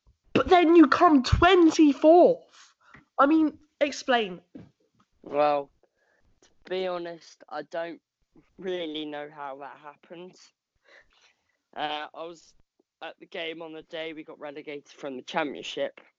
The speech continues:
Speaker 2: Probably one of the gloomiest days of anyone's lives as a Sunderland fan. Uh, the Premier League season leading up to the Championship was actually terrible.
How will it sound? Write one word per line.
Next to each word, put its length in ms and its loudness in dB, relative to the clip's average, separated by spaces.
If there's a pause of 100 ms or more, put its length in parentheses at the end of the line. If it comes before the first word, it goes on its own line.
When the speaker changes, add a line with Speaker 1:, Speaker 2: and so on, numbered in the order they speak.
(1200)
Speaker 2:
Probably 300 -10
one 180 -4
of 120 -8
the 240 -6 (100)
gloomiest 540 -8
days 480 -10
of 140 -18 (100)
anyone's 560 -10
lives 540 -8
as 120 -20
a 40 -20
Sunderland 500 -12
fan. 300 -6 (1000)
Uh, 600 -10 (1200)
the 80 -18
Premier 360 -16
League 280 -18
season 460 -18
leading 320 -16
up 120 -16 (120)
to 100 -20
the 100 -20
Championship 680 -12
was 440 -12 (460)
actually 600 -8
terrible. 680 -16